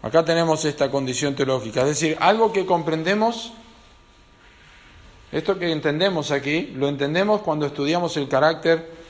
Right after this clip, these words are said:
y las características de Dios, es decir, sus atributos en general. Dios es el que en vosotros produce así el querer como el hacer por su buena voluntad. Eso me dice algo de los atributos de Dios.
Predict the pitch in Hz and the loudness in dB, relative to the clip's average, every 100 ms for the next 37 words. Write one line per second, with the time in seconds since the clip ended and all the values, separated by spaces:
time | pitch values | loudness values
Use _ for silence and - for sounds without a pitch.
0 | - - - 127 127 139 127 143 143 143 | -20 -16 -2 -2 0 0 0 -2 -4 -4
1 | 143 123 120 110 104 117 135 143 139 131 | -4 -2 -2 -4 -6 -6 -6 -6 -8 -4
2 | 131 131 143 156 143 - 120 123 107 95 | -4 -2 -2 -2 -4 -4 -6 -6 -4 -6
3 | - - - _ - - _ _ _ - | -10 -16 -20 _ -20 -20 _ _ _ -20
4 | - - - _ _ _ _ - - _ | -20 -20 -20 _ _ _ _ -20 -20 _
5 | _ - - - 101 170 185 180 170 156 | _ -20 -20 -18 0 0 0 0 -2 0
6 | 156 147 147 185 185 175 143 151 170 165 | -2 0 0 0 0 -2 -2 0 0 -2
7 | 156 175 170 151 156 180 180 156 135 131 | -2 -2 -2 0 0 0 -2 -4 -2 -2
8 | 175 180 175 - - 147 147 147 160 165 | 0 0 0 -12 -2 -2 0 -2 0 0
9 | 151 139 127 156 202 196 185 170 175 165 | -2 -2 -2 0 -2 -2 -2 2 4 4
10 | 123 127 - - - - 135 135 131 131 | 0 -4 -6 -18 -12 -4 -2 0 -2 0
11 | 143 143 131 123 110 85 | -2 -2 -2 -2 -2 -4